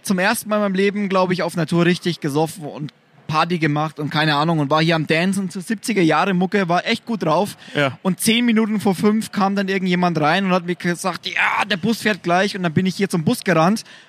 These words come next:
Speaker 1: Ja, ich war da, die Crew war da, aber die Band fehlte komplett.
Speaker 2: Nee, West war, lag, lag
Speaker 1: Ja,
Speaker 2: in der Koje.
Speaker 1: West war natürlich oben mit seinem Einhorn gelegen, aber ansonsten hier, äh, Nord, Ost und Süd fehlten.
Speaker 2: Ja, ja, ja, ja.
Speaker 1: Und die Busfahrerin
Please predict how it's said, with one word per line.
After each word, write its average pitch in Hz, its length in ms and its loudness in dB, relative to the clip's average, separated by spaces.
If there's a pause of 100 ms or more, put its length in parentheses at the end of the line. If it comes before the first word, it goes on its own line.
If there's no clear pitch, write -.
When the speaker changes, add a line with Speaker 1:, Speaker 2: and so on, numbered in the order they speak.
(320)
Speaker 1:
Ja, 175 160 0
ich 226 160 0
war 269 100 2
da, 254 220 0
die 202 80 0
Crew 240 260 0
war 240 120 2
da, 196 280 2 (640)
aber 196 180 0
die 196 100 -2
Band 151 280 0
fehlte 135 320 -2
komplett. 156 560 -2 (400)
Speaker 2:
Nee, 170 180 0
West 175 220 -2
war, 165 140 -2
lag, 156 180 -2
lag 156 240 -2
Speaker 1:
Ja, 190 140 2
Speaker 2:
in 143 60 0
der - 100 -2
Koje. 131 240 -2
Speaker 1:
West 220 340 -2
war 190 220 2
natürlich 180 320 0
oben 180 180 -2
mit 165 120 2
seinem 156 120 -2
Einhorn 160 340 0
gelegen, 156 280 0
aber 160 320 0
ansonsten 214 640 -2 (400)
hier, 190 340 2
äh, 170 320 0
Nord, 196 500 0 (220)
Ost 185 400 0
und 190 140 -4
Süd 185 240 0 (120)
fehlten. 135 300 -2
Speaker 2:
Ja, 131 100 -2 (220)
ja, 123 80 -4 (240)
ja, 120 60 -4
ja. - 100 -6
Speaker 1:
Und 185 120 -2
die 196 60 4
Busfahrerin 240 840 0